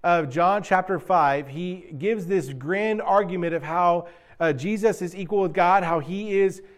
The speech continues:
is, is equal to him. He, he gives his witnesses. He talks about the Trinity. And then he says at the very end that Moses talked about me, but you didn't listen to him. And if you're not gonna listen to Moses,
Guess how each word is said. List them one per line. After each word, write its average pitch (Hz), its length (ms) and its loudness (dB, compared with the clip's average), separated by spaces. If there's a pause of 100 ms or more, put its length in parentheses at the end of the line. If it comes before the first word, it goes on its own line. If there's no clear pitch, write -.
(140)
is, 175 300 0 (100)
is 170 320 -2
equal 214 320 -2
to 196 220 -6
him. 185 280 -4
He, 160 220 -6
he 147 160 -6
gives 185 320 2
his 180 160 -6
witnesses. 196 680 0
He 156 260 -6 (300)
talks 208 280 2
about 196 260 2
the 185 60 -6
Trinity. 202 520 -2 (280)
And 160 120 2
then 233 160 2
he 233 80 -2
says 208 220 0
at 180 80 -6
the 180 80 0
very 202 400 0
end 226 220 2
that 180 160 2
Moses 208 460 4
talked 226 260 2
about 185 240 4
me, 196 100 -2
but 185 120 -6
you 202 240 -4
didn't 202 260 0
listen 233 260 0
to 160 80 -4
him. 143 80 -2
And 139 100 -4
if 135 120 -10
you're 220 100 -2
not 247 140 0
gonna 208 120 -2
listen 208 220 -2
to 185 80 -4
Moses, 180 580 0